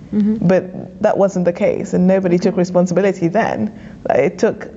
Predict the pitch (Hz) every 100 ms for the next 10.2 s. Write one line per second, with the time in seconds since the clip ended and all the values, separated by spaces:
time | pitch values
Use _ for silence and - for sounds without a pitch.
0 | 202 196 202 185 180 175 180 175 180 180
1 | 190 190 - - 180 - 185 185 175 170
2 | 175 170 - - 175 175 165 170 180 175
3 | - 175 185 185 180 - - - - 180
4 | - 185 196 180 190 185 180 190 - 196
5 | 190 196 185 180 190 185 175 175 175 190
6 | 175 - - - - - 220 208 170 -
7 | 190 180 175 175 170 180 185 160 170 180
8 | 175 160 156 160 208 - - - 202 156
9 | 165 147 - 180 - - - - - 214
10 | 214